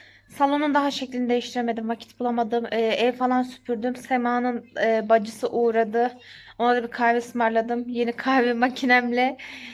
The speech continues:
e, merak etmiş. Öyle onunla oturduk, biraz kahve içtik. O gitti.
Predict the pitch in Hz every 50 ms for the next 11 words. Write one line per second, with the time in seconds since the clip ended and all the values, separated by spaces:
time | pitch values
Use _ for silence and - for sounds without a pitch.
0 | - - - - - _ _ - 220 220 214 214 214 214 214 208 214 220 220 220
1 | 226 226 226 226 226 220 220 - 233 240 269 262 - - - _ _ _ _ _
2 | _ _ _ _ _ _ _ _ _ _ _ _ _ _ _ _ _ _ _ -
3 | _ 226 233 240 240 226 220 226 240 233 226 220 226 226 226 233 220 233 233 -
4 | 240 226 233 226 - - - 233 233 226 220 226 226 - - - 233 240 - -
5 | 226 226 208 208 208 _ _ _ - 226 226 233